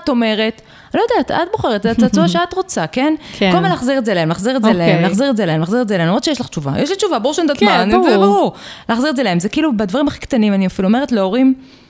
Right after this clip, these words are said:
Speaker 1: תראי, ילדים ובני אדם בכלל, הם רוצים להרגיש בשליטה.
Speaker 2: נכון.
Speaker 1: שליטה זה כל הסיפור. אני יוצא, יוצא עוד מהספר, וזה, אני מדברת המון על שליטה. כי, אה,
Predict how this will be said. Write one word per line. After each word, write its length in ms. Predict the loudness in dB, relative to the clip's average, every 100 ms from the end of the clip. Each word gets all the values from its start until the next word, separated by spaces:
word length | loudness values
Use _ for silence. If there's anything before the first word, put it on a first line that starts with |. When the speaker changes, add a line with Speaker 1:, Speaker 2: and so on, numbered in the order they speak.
| -20 -20 -8
Speaker 1:
תראי, 160 | -2 0
ילדים 520 | 2 2 2 2 0 -2
ובני 260 | -4 -2
אדם 180 | 0 -2
בכלל, 320 | -2 -2 -2 -4 -2
הם 80 | -2
רוצים 240 | 0 0
להרגיש 220 | 0 -4 -8
בשליטה. 360 | -8 -8 -8 -8 -12 -20 -8
Speaker 2:
נכון. 160 | -6 -2
Speaker 1:
שליטה 360 | -4 -2 -4 -4 -8
זה 160 | -10
כל 240 | -6 -4 -4
הסיפור. 360 | -8 -12 -12 -12 _ _ _ _ _ _ -2
אני 80 | -2
יוצא, 260 | -2 -4
יוצא 260 | -6 -4 -2
עוד 80 | 0
מהספר, 560 | 0 0 -4 -2 -4 -2
וזה, 140 | 0
אני 100 | 2
מדברת 380 | 2 2 0 -2
המון 240 | 0 0
על 80 | 0
שליטה. 400 | -2 -8 -4 -4 -4 -12 -20 -20 -8
כי, 480 | -2 0 2 2 2
אה, 600 | 2 2 2 4 4 2